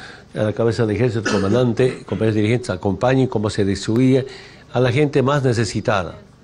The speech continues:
a la gente más necesita, a la gente más humilde. Siempre va a ser nuestras políticas, nuestros programas sociales. A las hermanas, hermanos de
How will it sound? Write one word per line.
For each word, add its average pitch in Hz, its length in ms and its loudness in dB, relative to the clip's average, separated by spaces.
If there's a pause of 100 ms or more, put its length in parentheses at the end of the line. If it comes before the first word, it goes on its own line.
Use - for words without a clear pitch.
(260)
a 110 80 -4
la 110 100 0
gente 127 260 0
más 123 200 0
necesita, 104 480 -2
a 104 40 0
la 104 60 0
gente 131 240 0
más 127 180 2
humilde. 123 520 2 (420)
Siempre 127 320 0
va 127 120 4
a - 20 -4
ser 117 140 2
nuestras 117 280 0
políticas, 110 500 2
nuestros 113 240 2
programas 113 380 2
sociales. 104 600 -2 (680)
A - 80 -4
las 110 180 2
hermanas, 123 600 2
hermanos 113 460 2
de 92 880 2